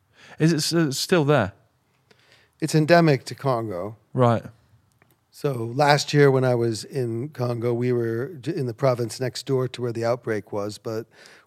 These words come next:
Speaker 2: we were upstream. So it was okay 'cause we didn't feel that transmission was gonna leap from that province to where we were because traffic was all heading downstream.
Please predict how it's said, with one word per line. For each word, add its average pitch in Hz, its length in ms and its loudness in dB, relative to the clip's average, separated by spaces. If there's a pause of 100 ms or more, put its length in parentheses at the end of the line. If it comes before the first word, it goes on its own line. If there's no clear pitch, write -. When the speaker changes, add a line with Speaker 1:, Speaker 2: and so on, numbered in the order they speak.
Speaker 2:
we 156 140 4
were 127 140 4
upstream. 131 720 -2 (1160)
So 117 540 -6
it 139 80 -8
was 117 160 -8
okay 113 460 -6
'cause 101 200 -16
we 117 140 -10
didn't 113 200 -8
feel 110 540 -8 (220)
that 107 380 -10
transmission 113 580 -8
was 98 140 -12
gonna 104 160 -10
leap 110 240 -8
from 101 180 -10
that 107 220 -10
province 101 400 -8
to 107 100 -14
where 101 160 -6
we 104 160 -6
were 98 260 -8
because 98 460 -14
traffic 110 320 -10
was 98 160 -10
all 98 120 -8
heading 95 280 -12
downstream. 90 560 -12